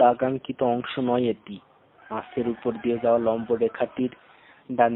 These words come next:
দিকে ইউক্রেন আর বাম দিকে পোল্যান্ড অবস্থিত। দৃশ্যটি দেখে নিশ্চয় মনে করছেন পাড়ার দুষ্টু ছেলের দল মাঝখানে বিভাজক দিয়ে ভলিবল খেলছে। সত্যি কি তাই?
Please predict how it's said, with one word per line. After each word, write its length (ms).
দিকে 200
ইউক্রেন 520
আর 80
বাম 140
দিকে 260
পোল্যান্ড 400
অবস্থিত। 440
দৃশ্যটি 520
দেখে 260
নিশ্চয় 380
মনে 220
করছেন 300
পাড়ার 320
দুষ্টু 280
ছেলের 280
দল 140
মাঝখানে 400
বিভাজক 480
দিয়ে 220
ভলিবল 360
খেলছে। 360
সত্যি 360
কি 80
তাই? 180